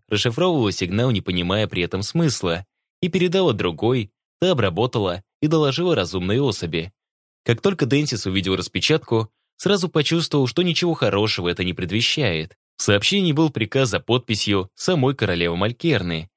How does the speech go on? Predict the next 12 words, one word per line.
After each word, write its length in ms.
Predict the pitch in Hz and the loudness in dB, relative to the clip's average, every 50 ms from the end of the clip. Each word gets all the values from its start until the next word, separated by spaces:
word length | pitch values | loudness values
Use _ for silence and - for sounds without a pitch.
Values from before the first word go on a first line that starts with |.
| _ _ _ - | _ _ _ -2
говорившей 460 | 104 104 127 165 202 190 - - 135 | 0 2 2 2 2 0 2 2 2
о 40 | 113 | 2
немедленном 520 | 104 95 101 110 117 107 104 92 90 87 | 2 2 2 2 2 2 0 0 -2 -2
нанесении 520 | 87 85 85 82 82 - - 123 117 95 85 | -2 -4 -4 -4 -4 -4 -2 -2 0 0 0
удара 420 | 82 76 101 113 117 107 90 87 _ | 0 0 0 0 0 0 -2 -4 _
по 120 | - 175 170 | -2 -2 -2
спутнику 500 | - - - 95 85 - 90 85 - 92 | -2 -4 -4 -4 -4 -4 -4 -4 -2 -2
Земли, 520 | 85 107 127 143 143 113 90 76 76 - _ _ _ _ _ _ _ | 0 0 0 2 2 0 0 -2 -6 -10 _ _ _ _ _ _ _
Луне, 480 | - 139 165 190 185 160 98 76 - - _ _ _ _ _ _ _ - | 0 2 2 2 2 0 -2 -2 -6 -10 _ _ _ _ _ _ _ -10
всеми 320 | - - 208 202 185 175 | -4 0 0 2 2 2
имеющимися 480 | 160 160 160 151 - - 110 92 - 92 | 2 2 2 2 0 -2 -2 -2 -4 -4
способами 760 | - - - 98 113 - - 107 98 95 92 90 87 90 | -4 -2 -2 0 0 0 0 0 0 0 0 -2 -2 -4